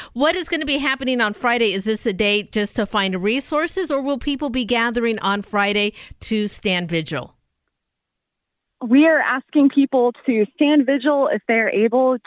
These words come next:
Speaker 2: even just for thirty minutes or an hour. Your presence outside an abortion facility saves lives. And we know that because Planned Parenthood tells us, and they complain,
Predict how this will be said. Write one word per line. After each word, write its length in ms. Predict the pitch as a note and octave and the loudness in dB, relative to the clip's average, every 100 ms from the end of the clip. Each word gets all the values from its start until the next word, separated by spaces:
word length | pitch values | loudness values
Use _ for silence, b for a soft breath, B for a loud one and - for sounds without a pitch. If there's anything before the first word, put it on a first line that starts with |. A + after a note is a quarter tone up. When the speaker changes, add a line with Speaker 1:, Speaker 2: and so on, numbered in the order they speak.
| _ | _
Speaker 2:
even 240 | D4 D4+ | 2 4
just 140 | C4 C4+ - | 4 2 -4
for 100 | G3+ | -4
thirty 300 | - D4+ C#4+ | 0 2 4
minutes 340 | A#3+ G#3+ G3 _ | 2 2 -4 _
or 200 | G3+ F#3 | -2 0
an 100 | F3+ - | -2 -2
hour. 400 | F3+ F#3 F3 D#3 _ _ _ - | -4 0 0 -2 _ _ _ -6
Your 120 | C4 | -6
presence 520 | - A#3+ G#3+ A#3 A#3 - | -2 -4 -2 0 0 0
outside 460 | F#3+ F3+ - F#3 G3 | -4 -4 -2 -2 0
an 100 | G3 | -2
abortion 420 | E3+ E3+ F3+ G#3+ | 2 0 2 -2
facility 720 | G3+ G#3 - G3+ G3+ F#3+ F#3 _ _ _ _ | -2 -2 2 2 2 0 -2 _ _ _ _
saves 240 | F#3 F#3 - | 2 2 2
lives. 420 | D3+ C#3+ - - - _ _ _ | -2 0 -2 -8 -14 _ _ _
And 140 | - G#3 | 0 4
we 100 | A3 | 6
know 220 | A#3+ C4 | 6 2
that 200 | A#3+ G#3 | 0 -4
because 280 | G#3 A3 G#3 - | -4 0 -2 2
Planned 220 | B3+ G#3+ | 0 0
Parenthood 480 | G3 A3 E3+ F#3+ F3 | 2 2 2 -2 -2
tells 300 | - F3 C#3+ | -2 -2 -2
us, 180 | - - _ _ _ _ - | -8 -10 _ _ _ _ -6
and 140 | G3+ | 0
they 80 | G3 | 2
complain, 640 | A#3+ G#3 - G#3+ F3+ - | 2 0 2 0 2 -4